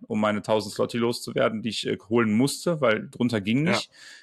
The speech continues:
Speaker 1: ähm, habe ich jetzt aber natürlich nicht genug Bargeld mehr für den letzten Friseurbesuch. Äh, <laughs> ist definitiv auch ein Minus der Woche.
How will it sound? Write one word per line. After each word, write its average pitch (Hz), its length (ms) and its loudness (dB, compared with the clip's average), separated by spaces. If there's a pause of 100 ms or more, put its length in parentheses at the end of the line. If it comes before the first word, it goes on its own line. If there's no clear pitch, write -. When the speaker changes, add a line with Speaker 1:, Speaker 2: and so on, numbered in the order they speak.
(200)
Speaker 1:
ähm, 117 560 0
habe 117 140 2
ich - 100 -8
jetzt 143 280 0
aber 131 160 2
natürlich 127 360 -4
nicht 139 200 -6
genug 131 240 -2
Bargeld 120 380 0
mehr 117 140 0
für - 140 -6
den 113 100 0
letzten 113 260 -2
Friseurbesuch. 113 520 0 (720)
Äh, - 60 2
<laughs> 107 40 -4
ist 107 220 -2
definitiv 117 340 0
auch 120 60 0
ein 117 60 0
Minus 107 240 -2
der 104 100 2
Woche. 143 300 0